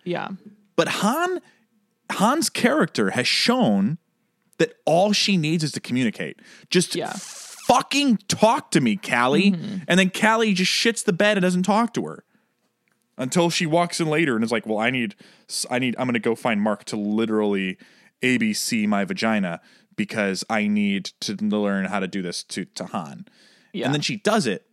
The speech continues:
Speaker 2: and then they seem fine, but I just don't understand why they couldn't just talk through that. And Callie just should have learned her lesson by now that she could just talk to Han.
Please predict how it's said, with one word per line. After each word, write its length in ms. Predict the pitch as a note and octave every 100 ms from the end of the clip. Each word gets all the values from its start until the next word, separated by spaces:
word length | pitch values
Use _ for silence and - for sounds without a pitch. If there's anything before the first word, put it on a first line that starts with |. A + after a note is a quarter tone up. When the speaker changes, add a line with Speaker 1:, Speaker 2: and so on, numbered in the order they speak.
| _ _ -
Speaker 2:
and 100 | C#3+
then 140 | C#3
they 100 | B2 B2+
seem 320 | - F#3 D#3
fine, 520 | - F3 B2 E2 E2+ _
but 100 | C3+
I 80 | C#3+
just 140 | C#3
don't 140 | E3 D#3
understand 320 | C#3 A#2+ B2+
why 80 | A2
they 120 | G2+
couldn't 200 | - A2+
just 140 | F2+ -
talk 240 | E2+ -
through 140 | F#2+ C#2+
that. 200 | C2+ - _ _ _ -
And 160 | A#2+ A2
Callie 400 | C#3+ B2 A2+ G#2
just 380 | F#2+ G#2 - - _ -
should 260 | - - C#3
have 140 | G#2+
learned 220 | G#2+ G2+
her 80 | G2+
lesson 280 | F#2 E2+ G2
by 80 | F2
now 100 | D#2+
that 100 | -
she 140 | - A2+
could 200 | - A2
just 180 | D#2+
talk 220 | - D#2 -
to 60 |
Han. 260 | - B1